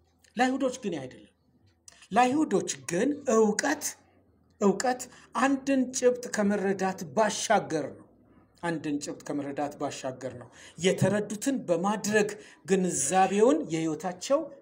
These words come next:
ክፍል፣ ጭብጡን የህይወታቸው ክፍል የማድረግ መለያ ነው። ይህም በማስረጃ ማረጋገጥ በጣም አስፈላጊ ነው የሚሆንልን። ይህንን እውነት የእግዚአብሔር ቃል ይደግፈን እንደሆነ ማረጋገጥ የሚጠቅመን ይሆናል።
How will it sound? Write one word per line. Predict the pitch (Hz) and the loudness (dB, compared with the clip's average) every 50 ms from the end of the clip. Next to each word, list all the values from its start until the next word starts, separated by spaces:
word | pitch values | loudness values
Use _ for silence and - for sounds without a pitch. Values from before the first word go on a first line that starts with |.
| _ | _
ክፍል፣ | - 226 - - 160 113 - - _ _ _ _ _ _ - | -6 -6 -6 -6 -6 -12 -12 -18 _ _ _ _ _ _ -8
ጭብጡን | - 254 240 247 - 294 285 262 | -6 -6 -6 -4 -2 -2 0 0
የህይወታቸው | 214 175 170 170 160 147 - 160 131 - - - 160 | 2 0 0 0 0 0 -2 -4 -4 -4 -6 -8 -8
ክፍል | 143 - - 233 - 302 349 349 - - - - - | -6 -6 -8 -2 0 0 -2 -2 -6 -12 -18 -6 2
የማድረግ | 208 240 247 247 240 226 - 214 220 208 - - - - _ _ _ _ - | 4 6 6 6 6 2 0 -2 -2 -2 -2 -4 -10 -20 _ _ _ _ -10
መለያ | 151 160 151 139 143 139 131 123 | -8 -6 -6 -6 -6 -6 -6 -8
ነው። | 113 - - _ _ _ _ _ _ _ _ _ _ _ _ _ _ - | -10 -14 -20 _ _ _ _ _ _ _ _ _ _ _ _ _ _ -4
ይህም | 175 185 180 | -4 -2 -2
በማስረጃ | 165 156 160 156 - 160 143 170 170 | 0 -2 -2 -2 -4 -6 -2 -2 -2
ማረጋገጥ | 147 139 135 139 131 139 131 151 151 | -2 -2 -4 -4 -4 -4 -4 -6 -8
በጣም | - 135 131 127 123 | -10 -10 -12 -10 -10
አስፈላጊ | 123 - - 131 123 120 120 135 | -12 -12 -12 -12 -14 -12 -12 -10
ነው | 139 139 | -10 -8
የሚሆንልን። | 135 135 131 135 135 131 131 123 131 127 - - _ _ - _ _ _ _ _ _ _ _ _ _ - | -8 -8 -10 -10 -10 -10 -10 -12 -12 -14 -16 -18 _ _ -20 _ _ _ _ _ _ _ _ _ _ -10
ይህንን | 165 156 156 147 156 165 175 175 - - - - | -6 -4 -4 -2 -2 -2 -2 -4 -10 -16 -20 -14
እውነት | - - 165 170 175 170 170 - - - - - - _ - | -6 -2 0 2 2 2 0 -4 -12 -16 -18 -20 -20 _ -12
የእግዚአብሔር | - 147 151 - 147 160 143 147 143 - | -10 -8 -4 2 2 2 2 2 -2 -2
ቃል | - 165 151 | -2 -2 -2
ይደግፈን | 143 143 151 156 156 - 147 - 156 143 | 0 -2 -2 -2 -4 -4 -8 -8 -6 -6
እንደሆነ | 131 127 117 127 127 135 147 202 254 | -6 -6 -6 -6 -4 -4 -4 -4 -4
ማረጋገጥ | 208 139 135 127 127 123 131 135 180 214 208 - - - - _ _ _ _ - | -4 -4 -4 -4 -4 -4 -2 0 0 -2 -2 -4 -12 -20 -20 _ _ _ _ -8
የሚጠቅመን | 147 151 151 147 143 - 139 135 131 127 127 143 143 | -6 -4 -4 -6 -6 -8 -8 -8 -8 -8 -10 -8 -8
ይሆናል። | 139 131 123 135 117 107 104 - | -8 -6 -6 -8 -10 -12 -16 -20